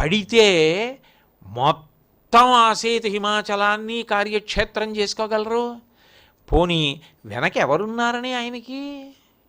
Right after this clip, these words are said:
ఎవరుండి కాపాడతారు? ఆయనకు ఆయనే అంతే. అటువంటి స్థితిలో అలా చేయడము అంటే ఆయన ఓర్మి గురించి ఏం చెప్తాం? అందుకని ఆయనని క్షమాకరాయ నమః,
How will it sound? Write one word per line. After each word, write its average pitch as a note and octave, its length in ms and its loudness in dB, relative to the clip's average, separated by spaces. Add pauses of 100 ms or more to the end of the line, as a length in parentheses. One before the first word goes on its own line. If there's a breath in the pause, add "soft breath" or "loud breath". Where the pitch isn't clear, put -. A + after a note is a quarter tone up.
(300)
ఎవరుండి F3 420 -4
కాపాడతారు? A#3+ 920 -8 (640)
ఆయనకు E3+ 440 -6
ఆయనే F#3+ 380 -6
అంతే. F3 520 -12 (1200 soft breath)
అటువంటి D3+ 720 -4
స్థితిలో F3+ 760 2
అలా E3+ 280 2
చేయడము G3 640 -4
అంటే D#3+ 800 -2 (1300 soft breath)
ఆయన D#3 240 -6
ఓర్మి D3+ 640 -4
గురించి F3+ 520 -8
ఏం E3+ 460 -6
చెప్తాం? F#3 380 -6
అందుకని F#3+ 600 -4
ఆయనని F3+ 500 -6
క్షమాకరాయ E3+ 1400 2
నమః, C3 380 -4